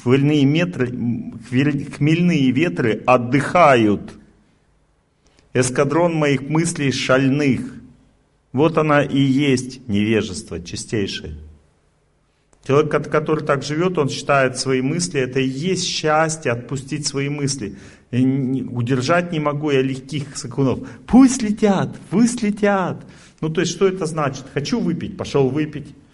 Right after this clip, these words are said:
Хочу жену бросить, <laughs> нет проблем. Вот, это называется невежественная жизнь. Хочу кого-нибудь избить, пошёл избил.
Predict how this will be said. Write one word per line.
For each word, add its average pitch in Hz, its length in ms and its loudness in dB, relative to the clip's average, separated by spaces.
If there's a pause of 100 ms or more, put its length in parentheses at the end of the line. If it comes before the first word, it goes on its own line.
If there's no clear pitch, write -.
(240)
Хочу - 160 -4
жену 180 260 -2
бросить, 160 380 -2
<laughs> 151 460 4
нет 143 180 2
проблем. 139 640 0 (340)
Вот, 131 300 0
это 180 180 -2
называется 202 480 0
невежественная 180 520 0
жизнь. 165 420 -6 (680)
Хочу 175 240 -4
кого-нибудь 175 400 0
избить, 175 320 -4
пошёл 139 340 -4
избил. 131 400 -8